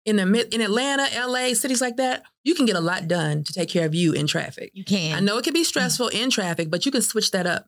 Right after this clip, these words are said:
Speaker 1: It's how
Speaker 2: Mm-hmm.
Speaker 1: we, pers-, it's our P O V, you know?
Speaker 2: Yep.
Speaker 1: So it's, it's just like we have to find the moments, you
Speaker 2: Those
Speaker 1: know?
Speaker 2: moments.
Speaker 1: Those
Speaker 2: And,
Speaker 1: moments.
Speaker 2: and when you find them, and, and a lot of times, April, it takes, it's, it's,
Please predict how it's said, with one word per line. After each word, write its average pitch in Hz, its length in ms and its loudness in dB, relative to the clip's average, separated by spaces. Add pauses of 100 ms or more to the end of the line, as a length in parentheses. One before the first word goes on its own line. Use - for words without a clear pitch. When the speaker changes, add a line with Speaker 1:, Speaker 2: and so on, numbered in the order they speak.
Speaker 1:
It's 196 120 0
how 226 200 0
Speaker 2:
Mm-hmm. 196 80 2
Speaker 1:
we, 214 160 2
pers-, 180 260 0
it's 208 140 0
our 190 120 -2
P 185 200 0
O 156 80 0
V, 127 280 -8
you 196 120 -4
know? 185 100 2
Speaker 2:
Yep. 190 200 0 (440)
Speaker 1:
So 214 300 0
it's, 269 200 0
it's 269 200 -2
just - 200 0
like 247 120 0
we 240 100 2
have 247 180 0
to 190 80 0
find 175 840 0
the 160 80 -2
moments, 160 580 -2 (380)
you 170 60 2
Speaker 2:
Those 190 100 4
Speaker 1:
know? 190 80 4
Speaker 2:
moments. 151 480 2
Speaker 1:
Those 202 140 0
Speaker 2:
And, 208 100 2
Speaker 1:
moments. 185 300 2
Speaker 2:
and 170 100 4
when 185 120 4
you 202 120 4
find 185 440 0
them, 151 160 -2
and, 180 140 0
and 160 80 -2
a 175 60 2
lot 196 180 2
of 202 100 -2
times, 165 360 0
April, 151 340 -2
it 165 160 0
takes, - 420 -2 (460)
it's, - 320 -2
it's, 175 240 -2